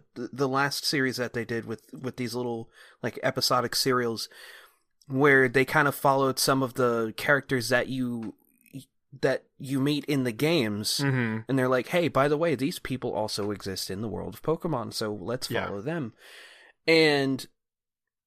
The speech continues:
Speaker 1: to do that and, like, meet the characters from Sword and Shield and do, like, uh,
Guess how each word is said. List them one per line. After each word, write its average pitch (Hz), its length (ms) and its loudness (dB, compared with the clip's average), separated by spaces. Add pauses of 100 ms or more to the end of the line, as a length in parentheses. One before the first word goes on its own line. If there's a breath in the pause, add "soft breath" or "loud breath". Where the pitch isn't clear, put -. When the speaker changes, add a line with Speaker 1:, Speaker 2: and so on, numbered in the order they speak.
(760)
Speaker 1:
to - 160 2
do 160 460 2
that 135 520 2 (140)
and, 127 220 2
like, 113 220 -4
meet 117 580 -2 (100)
the 127 120 -6
characters 135 560 0
from 131 600 0 (540)
Sword 147 320 0
and 131 100 -8
Shield 147 560 -2 (720)
and 127 180 0
do, 127 120 -2
like, 123 260 -4
uh, - 140 -4